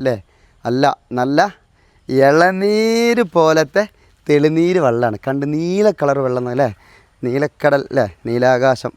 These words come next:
പച്ചക്കടൽ. അപ്പോൾ പോട്ടെ, ഇതാ ഇവിടെയൊക്കെ നാളികേരം അല്ലേ, ഇതെന്താ അത് തെങ്ങിൽ, ആ തല പോയ തെങ്ങാണ്, അത് പോട്ടെ, അതൊരെണ്ണം അവിടെ ഉണ്ട്. ഇവിടെ ദാ പുതിയതായിട്ട് ഇങ്ങനെ കവുങ്ങുകളും ചെറിയ കവുങ്ങുകളൊക്കെ വെച്ചിട്ടുണ്ട്, നിറയെ വെച്ചിട്ടുണ്ട്,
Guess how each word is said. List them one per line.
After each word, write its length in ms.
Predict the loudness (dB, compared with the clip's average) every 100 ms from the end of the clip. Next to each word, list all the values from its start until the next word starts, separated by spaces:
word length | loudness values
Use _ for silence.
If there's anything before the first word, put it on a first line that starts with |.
| _
പച്ചക്കടൽ. 500 | -14 -10 -6 -6 -6 -14 -20 _
അപ്പോൾ 140 | -6 0
പോട്ടെ, 180 | 0 -2 -10 _ -2
ഇതാ 140 | 0 0 _
ഇവിടെയൊക്കെ 320 | -6 -6 -2 -2
നാളികേരം 460 | 0 0 0 0 -2 _
അല്ലേ, 160 | -8 -8 -8
ഇതെന്താ 300 | -12 -12 -8 -8
അത് 100 | -8 -12 -16 _ _ _ _ -10
തെങ്ങിൽ, 340 | -8 -6 -8 -8 -8
ആ 20 | -10 -8
തല 160 | -6 -2
പോയ 100 | -2 -2
തെങ്ങാണ്, 260 | -2 -4 -4
അത് 100 | -6 -4
പോട്ടെ, 160 | -6 -6
അതൊരെണ്ണം 320 | -6 -6 -6 -8
അവിടെ 120 | -8
ഉണ്ട്. 100 | -12 -16 -20 -16 0
ഇവിടെ 140 | 0
ദാ 40 | 0 0
പുതിയതായിട്ട് 540 | 0 2 4 2 0 -4
ഇങ്ങനെ 160 | -4 -2 0
കവുങ്ങുകളും 520 | 0 0 2 0 -2 _ _ _ _ -2
ചെറിയ 180 | 2 2 4
കവുങ്ങുകളൊക്കെ 460 | 2 2 0 0 -2
വെച്ചിട്ടുണ്ട്, 360 | -6 -6 -4 -2 0
നിറയെ 440 | -2 -2 -6 0 0
വെച്ചിട്ടുണ്ട്, 280 | 0 -8